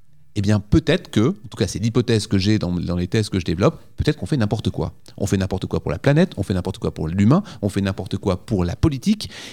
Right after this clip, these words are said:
et cette dimension-là, me semble-t-il, est fondamentale dans l'éducation. Autrement dit, de manière concrète, dans, dans, dans mon actualité de professeur, euh, j'encourage,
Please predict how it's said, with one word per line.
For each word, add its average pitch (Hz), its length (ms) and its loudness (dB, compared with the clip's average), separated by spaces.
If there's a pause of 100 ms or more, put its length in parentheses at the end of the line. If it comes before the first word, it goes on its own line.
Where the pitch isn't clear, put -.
(160)
et 127 300 4
cette 120 260 0
dimension-là, 127 720 4 (360)
me 120 140 4
semble-t-il, 107 560 0 (180)
est - 100 0
fondamentale 107 760 2
dans 107 120 4
l'éducation. 92 600 -2
Autrement 110 380 2
dit, 185 240 2 (160)
de 98 80 0
manière 101 400 0
concrète, 131 540 0
dans, 107 220 2
dans, 101 300 0
dans 95 180 0
mon 92 360 0
actualité 104 580 0
de 85 80 -2
professeur, 98 640 0 (360)
euh, 92 120 2 (460)
j'encourage, 117 960 4